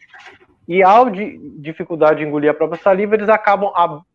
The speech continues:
fica aquela salivação escorrendo, uma condição que a gente chama de cialorreia. Então, só pra vocês saberem, é,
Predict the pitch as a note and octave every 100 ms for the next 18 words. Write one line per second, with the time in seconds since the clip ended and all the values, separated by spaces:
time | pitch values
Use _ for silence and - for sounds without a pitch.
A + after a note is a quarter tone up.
0 | - F#3 F#3+ G3 F#3 - F3+ F3+ E3 E3
1 | E3 D#3 - E3 E3+ G3 G3 G3 F#3+ F#3
2 | F3+ F#3 F#3+ F#3+ F#3 F#3+ F3+ F3+ _ -
3 | B3 A#3+ A3 G#3+ D#3 C#3 A#2 A2 - D3
4 | F#3+ G3+ - A#3 C4 A3+ - F#3+ - D3+
5 | F#3 A3+ A#2+ _ _ _ - _ _ _
6 | - C#3 D3 D3 C#3+ C3 A#2 A#2